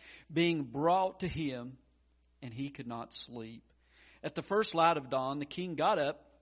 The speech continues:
and hurried to the lion's den. When he came near the den, he called to Daniel in an anguished voice, "Daniel, servant of the living God, has your God, whom you serve continually, been able to rescue you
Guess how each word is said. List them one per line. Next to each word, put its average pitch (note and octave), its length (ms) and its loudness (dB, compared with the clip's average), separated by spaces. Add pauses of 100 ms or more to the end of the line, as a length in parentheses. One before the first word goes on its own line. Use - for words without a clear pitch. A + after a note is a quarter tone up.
(140)
and A#2 100 -12
hurried D#3 400 -2
to D#3+ 80 -10
the D#3+ 80 -4
lion's F3+ 460 -4
den. B2 280 -10 (460)
When F3+ 380 2 (320)
he F3 180 0
came A#3 540 2
near C4 260 2
the A#3+ 100 2
den, F3+ 440 0
he D3+ 140 -4
called A3 420 -2
to G3 80 -4
Daniel C#3 580 -6 (400)
in B2+ 80 -8
an B2+ 180 -10
anguished D3+ 520 -6
voice, A#2+ 480 -10 (760)
"Daniel, C#3+ 480 -4 (320)
servant E3+ 540 4
of D#3+ 80 -4
the D3+ 100 0
living D3+ 380 -4
God, B2 420 -2 (1120)
has B2+ 280 -4
your E3+ 180 0
God, A#2 420 -2 (960)
whom D3 280 0
you F#3 380 -4
serve D3 480 -2
continually, B2 640 -6
been B2 240 -8
able C3 320 -6
to C#3 80 -4
rescue C3+ 540 -6
you A#2+ 400 -8